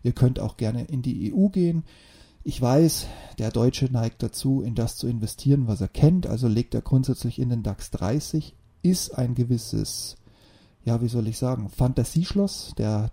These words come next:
dax dreißig lebt davon, dass unsere daxler alle oder größtenteils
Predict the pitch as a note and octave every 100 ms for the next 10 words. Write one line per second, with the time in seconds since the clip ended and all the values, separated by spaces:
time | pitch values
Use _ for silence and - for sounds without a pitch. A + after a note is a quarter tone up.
0 | - G#2+ - - - B2 - - A2+ B2
1 | - A#2+ - A#2 A#2 A2+ F#2+ G#2 - B2
2 | A#2 - - - G2+ - C3+ C3 C3 -
3 | _ _ _ - A#2 C3+ C3+ A#2+ G2 -
4 | G#2+ B2+ - C3+ A#2+ A#2+ A#2+ -